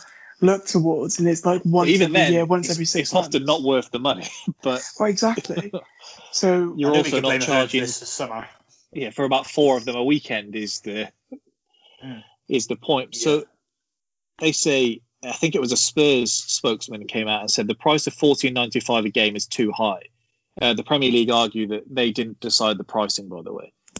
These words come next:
Speaker 2: Um, and because it's too high, it could have damaging effects, not just on an individual's finances at a time when many are stretched. It will encourage the use of illegal streams, therefore diverting money from the game, and it will encourage people to gather in households and pubs to watch games together.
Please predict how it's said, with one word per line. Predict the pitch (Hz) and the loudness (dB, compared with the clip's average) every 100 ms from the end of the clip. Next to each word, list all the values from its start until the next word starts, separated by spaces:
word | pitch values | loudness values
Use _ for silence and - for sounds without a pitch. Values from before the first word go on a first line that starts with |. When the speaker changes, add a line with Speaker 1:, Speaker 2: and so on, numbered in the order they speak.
| - | -6
Speaker 2:
Um, | 120 110 107 110 - | -2 0 0 -6 -8
and | 113 | -6
because | 117 - 165 | 0 0 0
it's | - | -4
too | - 127 | 0 2
high, | 117 117 113 | 2 0 0
it | 104 | -4
could | 127 | -4
have | 107 | -2
damaging | - 120 113 113 | 0 -2 -2 -8
effects, | - 127 104 - | -6 -4 -4 -6
not | 120 107 | -10 -2
just | 120 - 139 | -2 -2 -4
on | 127 | -4
an | 123 | -6
individual's | 135 120 147 143 123 | -8 -2 -2 0 -4
finances | - 113 107 104 - - | -2 -2 -2 -6 -10 -12
at | 110 | -12
a | |
time | 110 120 113 | -8 -6 -6
when | 110 107 | -8 -10
many | 107 | -10
are | 101 | -8
stretched. | - - 117 - - - _ - - _ - | -6 0 -2 -2 -6 -8 _ -20 -20 _ 0
It | |
will | 117 | 0
encourage | 113 - 156 151 | 0 0 2 2
the | - | 2
use | 123 120 117 | 2 2 2
of | |
illegal | 117 120 113 | 2 2 2
streams, | - - 127 110 101 - | 0 2 2 2 0 -4
therefore | 110 107 110 | -4 -4 -8
diverting | - 110 107 127 123 117 | -2 -2 0 0 0 -4
money | 113 110 | -6 -8
from | - 104 | -8 -8
the | 101 | -2
game, | 113 110 104 104 _ _ _ | 0 0 -2 -12 _ _ _
and | 120 | -8
it | 110 | -6
will | 110 - | -6 -10
encourage | - - 131 120 - - - | -8 0 0 0 -4 -14 -4
people | 131 120 | -4 -2
to | 110 | -4
gather | 104 120 113 107 | -2 -2 0 -2
in | |
households | 107 131 131 - 113 101 | 0 0 0 0 -2 -2
and | 104 | -8
pubs | - 113 98 - | -4 -4 -4 -10
to | 107 | -8
watch | 101 - | -8 -6
games | 104 98 | -8 -10
together. | - - 104 95 | -12 -6 -6 -6